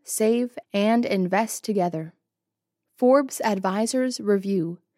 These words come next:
includes this explanation. The Greenlight app is specially built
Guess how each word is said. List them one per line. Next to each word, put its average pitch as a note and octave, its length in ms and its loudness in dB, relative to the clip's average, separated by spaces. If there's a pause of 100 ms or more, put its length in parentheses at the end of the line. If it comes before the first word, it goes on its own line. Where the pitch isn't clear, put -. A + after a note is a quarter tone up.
(120)
includes B3+ 580 2
this G3 320 -2
explanation. F3+ 800 -6 (800)
The A#3+ 100 2
Greenlight A#3+ 560 4
app D#3+ 420 -4
is G#3 140 4
specially B3+ 500 0
built F#3+ 440 -4